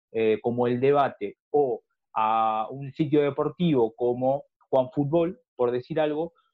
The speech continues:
yo lo puedo acomodar fácil para que desde el marcador en vivo, el usuario de la casa de apuesta haga clic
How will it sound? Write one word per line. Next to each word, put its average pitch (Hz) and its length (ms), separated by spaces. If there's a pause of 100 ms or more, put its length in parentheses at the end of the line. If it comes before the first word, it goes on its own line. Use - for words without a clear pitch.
(160)
yo 185 160
lo 175 160
puedo 185 220
acomodar 170 560
fácil 185 360
para 135 280
que 127 240 (240)
desde 127 420
el 127 140
marcador 135 580
en 156 160
vivo, 185 500 (360)
el 127 220
usuario 123 920
de 113 140
la 117 140
casa 156 260
de 139 80
apuesta 165 540
haga 135 300
clic 196 320